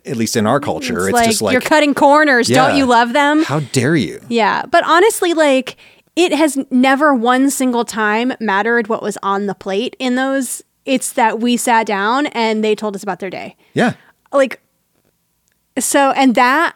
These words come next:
Speaker 2: I don't care if they eat it or not. It's
Speaker 1: Right.
Speaker 2: been a delight to sit down with them and hear about their day. And yeah.
Speaker 1: Right. And as we talk, I mean, I have a whole podcast episode about,
Speaker 2: Mm-hmm.
Speaker 1: uh, picky eating, the technical term being food neophobia.
Speaker 2: Mm.
Speaker 1: Um,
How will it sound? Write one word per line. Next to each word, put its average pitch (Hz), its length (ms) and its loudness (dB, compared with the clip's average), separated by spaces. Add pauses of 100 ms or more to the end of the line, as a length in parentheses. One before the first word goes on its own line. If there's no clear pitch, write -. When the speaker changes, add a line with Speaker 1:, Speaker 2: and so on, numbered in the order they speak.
(100)
Speaker 2:
I 269 160 0
don't 294 180 2
care 262 220 2
if - 100 -2
they 247 100 0
eat 233 180 -2
it 226 120 -2
or 214 100 0
not. 185 260 -4
It's - 180 -6
Speaker 1:
Right. 226 60 -4
Speaker 2:
been 226 180 0
a 226 80 0
delight 202 420 -2
to 202 100 -10
sit - 160 -6
down 190 240 -4
with 196 120 -8
them 180 200 -8
and 185 80 -8
hear 196 380 -10 (100)
about 208 240 -6
their 196 120 -10
day. 202 320 -10
And 214 480 -10 (1000)
yeah. 240 320 -2
Speaker 1:
Right. - 200 -4 (560)
And 185 340 2
as 156 180 0
we 170 100 4
talk, 240 200 2
I - 20 -2
mean, 165 140 2
I 170 80 4
have 170 100 2
a 147 40 0
whole 170 240 2
podcast 139 480 -2
episode 123 360 -2
about, 110 240 -2
Speaker 2:
Mm-hmm. 214 600 -12
Speaker 1:
uh, 107 140 -2
picky - 260 -4
eating, 107 580 -2
the 92 120 -6
technical 104 420 -8
term 104 220 -4
being 98 220 -4
food 123 360 -2
neophobia. 107 920 0 (420)
Speaker 2:
Mm. 220 100 -6
Speaker 1:
Um, 98 580 -2